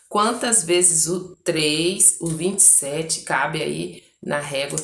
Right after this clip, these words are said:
contando de três em três, tá bom?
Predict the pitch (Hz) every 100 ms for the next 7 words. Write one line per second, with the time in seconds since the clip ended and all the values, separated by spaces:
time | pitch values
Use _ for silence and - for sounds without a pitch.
0 | - - 175 - 139 151 147 151 - 131
1 | 123 - 165 160 - - - - - 165
2 | - 170 233 277 -